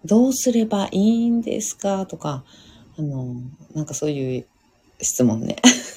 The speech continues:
「どうすればいいんですか？」って言われた時に、あの、男性性のスイッチ入りますね、私はね。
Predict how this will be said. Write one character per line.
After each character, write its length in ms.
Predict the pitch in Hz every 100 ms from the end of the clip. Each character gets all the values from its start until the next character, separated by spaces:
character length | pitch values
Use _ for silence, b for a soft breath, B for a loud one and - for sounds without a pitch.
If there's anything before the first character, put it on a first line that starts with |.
| 254 -
「ど 60 | -
う 20 |
す 180 | - 120
れ 160 | 107
ば 160 | 214 -
い 160 | 220
い 40 | 110
ん 100 | 220
で 160 | - -
す 160 | -
か？」 140 | - 190 185
っ 40 | B B B B
て 80 | -
言 120 | 185
わ 80 | 180
れ 240 | 247 294
た 180 | 226 240
時 320 | 240 247 - 214
に、 360 | 226 233 165 B B B B B B B _
あ 200 | - 147
の、 160 | 139 135
男 200 | 165 160
性 100 | 160
性 180 | 151
の 100 | 147
ス 160 | 131 135
イ 40 |
ッ 40 | 127
チ 100 | 135
入 140 | 127
り 80 | 113
ま 120 | 110
す 140 | - -
ね、 340 | 135 135 -
私 320 | - - - -
は 100 | 113
ね。 240 | 120 127